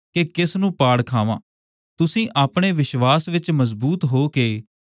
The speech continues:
ਉਹਦਾ ਸਾਹਮਣਾ ਕਰੋ, ਇਹ ਜਾਣ ਕੇ ਜੋ ਜਿਹੜੇ ਤੁਹਾਡੇ ਭੈਣ ਭਾਈ ਸੰਸਾਰ ਵਿੱਚ ਹਨ, ਉਹਨਾਂ ਨੂੰ ਵੀ ਇਹੋ ਦੁੱਖ ਸਹਿਣੇ ਪੈਂਦੇ ਹਨ। ਅਤੇ ਪਰਮ ਕਿਰਪਾਲੂ ਪਰਮੇਸ਼ਰ,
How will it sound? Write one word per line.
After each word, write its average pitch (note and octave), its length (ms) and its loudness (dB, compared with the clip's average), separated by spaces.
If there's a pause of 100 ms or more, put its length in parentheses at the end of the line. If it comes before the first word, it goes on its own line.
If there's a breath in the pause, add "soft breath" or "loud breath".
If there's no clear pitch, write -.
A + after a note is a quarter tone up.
ਉਹਦਾ F3+ 240 2
ਸਾਹਮਣਾ D#3 500 0
ਕਰੋ, A2 440 0 (500)
ਇਹ F#3+ 180 2
ਜਾਣ D#3 300 4
ਕੇ F3 200 0
ਜੋ F#3 140 2
ਜਿਹੜੇ D#3 320 2
ਤੁਹਾਡੇ C3+ 420 2
ਭੈਣ D3 340 2
ਭਾਈ D3+ 240 2
ਸੰਸਾਰ C3+ 520 0
ਵਿੱਚ F3 260 -2
ਹਨ, A#2 380 0 (340)
ਉਹਨਾਂ F#3+ 280 2
ਨੂੰ F3+ 200 2
ਵੀ F3 240 0
ਇਹੋ D#3 260 2
ਦੁੱਖ D3+ 280 0
ਸਹਿਣੇ D3+ 300 0
ਪੈਂਦੇ B2 380 2
ਹਨ। A2 220 0 (480)
ਅਤੇ F#3+ 200 0
ਪਰਮ G3+ 440 2
ਕਿਰਪਾਲੂ D#3+ 540 2
ਪਰਮੇਸ਼ਰ, B2 680 0